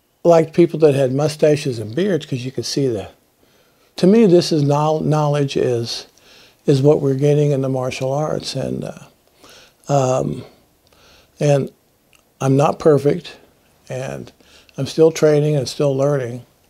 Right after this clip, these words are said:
and, um, no one can know it all.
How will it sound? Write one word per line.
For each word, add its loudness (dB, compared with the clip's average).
and, -4
um, -6
no 4
one 4
can 0
know -2
it -4
all. -8